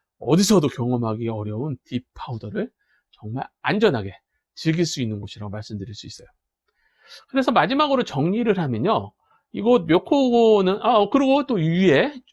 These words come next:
슬로프 중간에 어마어마한 호텔이 또 있어요, 여기.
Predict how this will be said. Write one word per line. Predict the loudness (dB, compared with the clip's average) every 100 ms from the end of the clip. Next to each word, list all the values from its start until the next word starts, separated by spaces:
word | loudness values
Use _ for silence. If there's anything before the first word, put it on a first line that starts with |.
| -4
슬로프 | 0 0 0
중간에 | -2 0 2 2
어마어마한 | 2 2 4 4 4 2 2 0 0
호텔이 | 0 0 -2 -2
또 | -4
있어요, | 0 2 2
여기. | 2 0 0